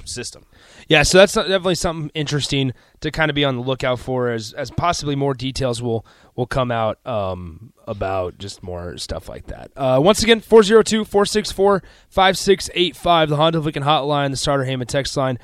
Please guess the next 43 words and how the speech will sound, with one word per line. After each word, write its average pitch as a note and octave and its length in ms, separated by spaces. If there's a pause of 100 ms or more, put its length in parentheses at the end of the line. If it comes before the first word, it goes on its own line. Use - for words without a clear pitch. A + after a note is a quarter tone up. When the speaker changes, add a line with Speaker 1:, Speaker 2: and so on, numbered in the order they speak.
(320)
Speaker 2:
both D#3 240
those, C#3+ 460 (360)
uh, A2+ 380
open C#3+ 540 (380)
for D#3+ 260
you D3 80
guys, C#3+ 320
as C3 120
well C#3+ 140
as C3 80
the A#2+ 60
Sartor C#3 240
Hamann C3+ 260
Jewelers B2+ 300
video F3 240
stream, C4+ 260
Facebook, D#3 480 (260)
YouTube, D#3+ 460
Twitch, D#3+ 340
and C#3+ 160
Twitter. D#3+ 320 (680)
When A3+ 240
we D4 120
come B3+ 220
back, E3+ 320
let's F#3 280
go C#4 180
ahead G#3 420
and D#3+ 320
get D3 240
to D#3+ 220
N D#3+ 160
F E3+ 180
L D3+ 140
buy C3 240
or B2 120
sell. - 480 (100)
We'll E3 160
go. G#3 180
We'll F#3 160
bring A3+ 300
Nate F#3 200
in. D#3+ 280